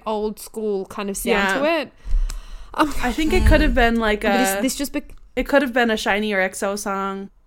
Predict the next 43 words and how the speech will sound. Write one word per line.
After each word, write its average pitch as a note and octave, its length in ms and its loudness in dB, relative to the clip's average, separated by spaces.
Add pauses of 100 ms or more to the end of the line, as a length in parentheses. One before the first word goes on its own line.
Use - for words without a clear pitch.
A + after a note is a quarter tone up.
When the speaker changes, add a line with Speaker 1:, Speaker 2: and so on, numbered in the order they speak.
(120)
Speaker 2:
in G#3+ 140 -2
my F3+ 140 -2
opinion. G3+ 560 -8 (520)
Speaker 1:
Yeah. A3 220 6
Speaker 2:
Um, F#3+ 140 -6
apar-, A#3+ 380 2
apart C#4 280 2
Speaker 1:
Yes. A3+ 120 4
Speaker 2:
from D4+ 100 4
that, A3 320 2
like, G#3+ 160 0
Speaker 1:
Yeah. G#3+ 180 2 (560)
Speaker 2:
breakdown G#3 640 2
towards G#3+ 260 -4
the G#3 120 0
end G3 160 0
where G3 100 2
it, F#3+ 100 -2
like, G3 160 -2
turns G#3+ 260 -6
into G#3+ 160 -6
a G#3 60 0
marching G3+ 340 0
Speaker 1:
Random G#3+ 160 2
Speaker 2:
band, G#3+ 140 2
Speaker 1:
breakdown, F#3 420 0
yeah. E3+ 240 -2
Speaker 2:
like, G#3 320 -2 (320)
sounding A#3 560 0
Speaker 1:
Yeah. C#4+ 220 4
Speaker 2:
thing. F4+ 180 2 (220)
Speaker 1:
<laughs> - 180 0
Speaker 2:
Like, B3 160 4
uh, A#3+ 160 4
if B3+ 200 2
you C4+ 100 2
took C#4+ 240 0
that C#4+ 180 4
Speaker 1:
For C#4 40 -2
no C4 80 2
Speaker 2:
part B3+ 120 4
Speaker 1:
reason. G#3 140 4
Speaker 2:
out, G3+ 320 2